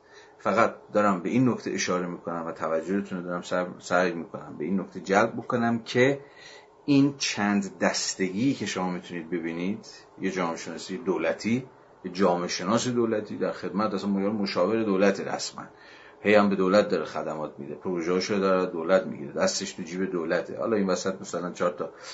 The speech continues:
حرف هم می‌زنه، در این حال مثلاً جای جور جامعه شناسی‌های انتقادی، نه؟ همه اینها رو شما می‌تونید ببینید.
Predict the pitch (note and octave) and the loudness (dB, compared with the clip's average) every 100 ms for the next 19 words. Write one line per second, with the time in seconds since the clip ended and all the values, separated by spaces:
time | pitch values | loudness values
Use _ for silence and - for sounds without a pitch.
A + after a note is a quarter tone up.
0 | - - G2 G2+ F#2 E2+ E2 E2+ F2+ A#2+ | -6 4 6 6 -2 -4 -4 -4 -2 2
1 | G#2+ G2+ G#2 G#2+ G#2 G#2+ F#2 - F#2 G2 | 6 6 4 0 0 0 0 0 0 2
2 | F#2+ F2+ F2+ F#2+ F#2+ F2 D#2 - E2+ - | 2 2 0 -2 0 0 -2 -8 -8 -2
3 | F2+ F#2 E2 - - - - - - - | 0 0 -2 -4 -6 -8 -16 -20 -20 -20
4 | - E2 F#2 C3 - - - - - A2+ | -12 -2 -2 -2 -8 -20 -20 -8 2 6
5 | C3+ A#2 G2 - E2+ G2 G2 G#2+ A2+ G#2 | 6 4 0 -8 -6 2 4 4 2 2
6 | G2 G2 F#2 E2+ E2+ D2 D2 | 0 0 -2 0 -2 -2 -12